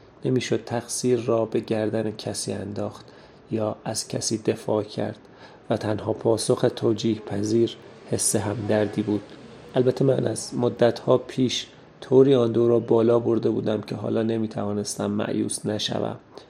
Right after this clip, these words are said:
اما فقط از آنها مایوس نبودم، از خودم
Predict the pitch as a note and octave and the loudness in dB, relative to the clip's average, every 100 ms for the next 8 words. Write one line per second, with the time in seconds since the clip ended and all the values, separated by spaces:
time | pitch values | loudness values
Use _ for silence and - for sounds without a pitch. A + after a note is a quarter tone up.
0 | - - D3+ A#2 A#2 A2 - - - - | -20 -14 -6 -2 -2 -2 -6 -20 -20 -4
1 | A#2 - C3 - B2+ - B2 A2 A2 A#2 | -2 2 2 2 0 0 -2 -2 0 0
2 | A2+ A#2+ A#2+ A2+ - A2+ G#2+ A2 A2+ A2+ | 2 2 0 -2 -2 -2 0 -2 -6 -8
3 | - - - - A2+ A2 - C3+ A#2 A2 | -14 -20 -20 -10 -6 -6 -2 0 2 0